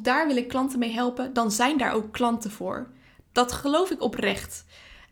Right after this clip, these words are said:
Ehm, ik geloof ook dat, eh, dat die klanten voor jou te bereiken zijn. Dus dat die op een manier jou tegen gaan komen. Maar je moet het dan wel goed presenteren. Je moet dus echt daarvoor inspelen op die pijnen en de verlangens.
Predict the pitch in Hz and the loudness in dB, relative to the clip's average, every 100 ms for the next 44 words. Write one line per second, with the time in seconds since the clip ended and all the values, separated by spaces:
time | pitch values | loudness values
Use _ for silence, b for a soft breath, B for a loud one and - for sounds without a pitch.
0 | - 233 220 220 220 262 - 254 254 262 | -2 0 2 0 0 -4 0 4 4 2
1 | - 262 254 - 233 226 - - - 226 | 2 2 0 -2 0 0 -4 -8 -6 -4
2 | 208 202 196 196 220 226 226 254 233 226 | -2 -2 -2 0 -2 -2 -2 0 -2 -2
3 | 220 208 202 202 240 202 202 220 285 302 | -2 0 0 0 0 0 0 0 0 -2
4 | 269 247 440 480 _ _ _ _ _ _ | 0 0 -2 -8 _ _ _ _ _ _
5 | _ - 233 226 220 - 220 - 247 240 | _ -8 -4 0 0 0 -4 2 4 4
6 | 208 214 202 190 208 190 196 - 233 254 | 2 0 -2 -2 -2 -2 0 -2 -2 -2
7 | 254 254 254 247 247 262 415 B B B | 0 0 2 2 2 0 -4 B B B
8 | B B 247 247 285 302 269 247 254 269 | B B 2 4 4 2 4 6 4 2
9 | 247 208 208 208 233 240 240 - - 247 | -2 0 2 2 0 -2 -8 -14 -4 -4
10 | 254 - 196 202 196 - 107 - - - | -4 -6 -4 -4 -6 -6 -6 -6 -10 -12
11 | - - - 226 214 285 262 233 240 - | -14 -16 -4 0 2 2 0 -2 -2 -6
12 | - _ - - - - 208 202 214 208 | -12 _ -4 -2 -2 -6 -4 -4 -4 -4
13 | 226 240 - 226 226 220 220 214 214 208 | 0 0 0 -2 -2 -2 -4 -6 -4 -2
14 | 208 202 190 - 196 85 220 - | -2 -2 -4 -4 -6 -4 -6 -8